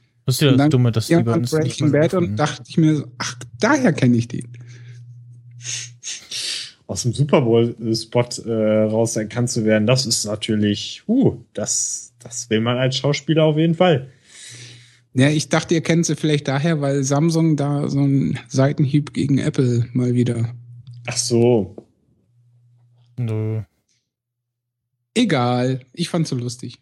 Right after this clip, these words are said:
Speaker 1: Mhm.
Speaker 2: Nur so.
Speaker 3: Witzig.
Speaker 1: Äh, also,
Speaker 2: Ja.
Speaker 1: die,
Speaker 3: Hm?
Speaker 1: äh, der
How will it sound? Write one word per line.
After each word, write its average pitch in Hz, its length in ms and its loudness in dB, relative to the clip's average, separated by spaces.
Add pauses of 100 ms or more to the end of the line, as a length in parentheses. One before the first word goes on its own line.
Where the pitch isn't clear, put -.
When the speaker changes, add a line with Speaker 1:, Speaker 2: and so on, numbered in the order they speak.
(140)
Speaker 1:
Mhm. 104 380 -2
Speaker 2:
Nur 151 140 -4
so. 123 60 -10
Speaker 3:
Witzig. 135 280 4 (600)
Speaker 1:
Äh, - 40 -20 (1080)
also, 120 260 4
Speaker 2:
Ja. 113 640 0 (1500)
Speaker 1:
die, 120 640 2
Speaker 3:
Hm? 117 100 -6
Speaker 1:
äh, 110 720 0 (120)
der 120 360 2